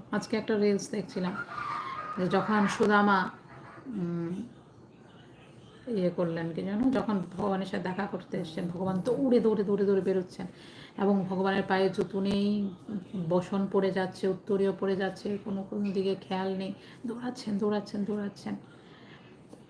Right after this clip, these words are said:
এবং রানীরা অবাক হয়ে গেছে, কার জন্য এরকমভাবে দৌড়াচ্ছেন কৃষ্ণ? তারপর যখন সুদামাকে নিয়ে এলেন, নিজের হাতে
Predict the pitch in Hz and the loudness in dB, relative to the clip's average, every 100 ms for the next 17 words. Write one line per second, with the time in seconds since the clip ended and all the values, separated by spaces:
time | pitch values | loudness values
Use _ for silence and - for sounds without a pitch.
0 | - 196 226 208 196 269 277 254 247 262 | -6 0 2 4 8 8 8 6 0 -2
1 | 254 240 220 - - 262 320 - 349 339 | -2 0 -4 -10 -4 2 2 4 6 8
2 | 330 311 311 302 262 285 254 262 262 - | 8 6 4 4 6 4 6 4 2 2
3 | 262 - 240 - 277 247 - - - - | 2 2 -4 4 6 6 4 -8 -18 -18
4 | - - - - - - - - - - | -18 -20 -20 -20 -18 -18 -18 -18 -18 -20
5 | - - 202 202 269 233 240 240 226 214 | -10 2 4 4 4 4 4 2 0 2
6 | 220 220 214 208 214 208 208 196 196 196 | 2 2 2 4 4 2 4 4 2 2
7 | 226 208 175 196 202 - 196 | 0 -2 0 0 2 4 2